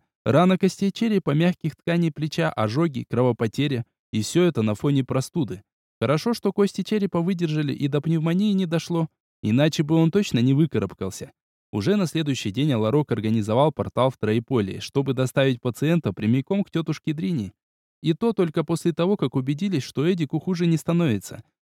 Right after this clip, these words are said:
В деревне для марграфа выделили индивидуальную избу, организовали дежурный пост.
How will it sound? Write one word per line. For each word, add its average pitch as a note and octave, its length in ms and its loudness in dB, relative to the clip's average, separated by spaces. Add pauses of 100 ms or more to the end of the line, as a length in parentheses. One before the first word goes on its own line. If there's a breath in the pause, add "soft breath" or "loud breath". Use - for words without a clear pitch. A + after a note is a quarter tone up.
(140)
В F#2+ 100 -6
деревне C3+ 420 2
для B2+ 160 0
марграфа B2+ 520 0
выделили B2+ 640 0
индивидуальную A#2 760 2
избу, G#2 320 -2 (260)
организовали D3+ 680 2
дежурный D3+ 460 -2
пост. D3 320 -4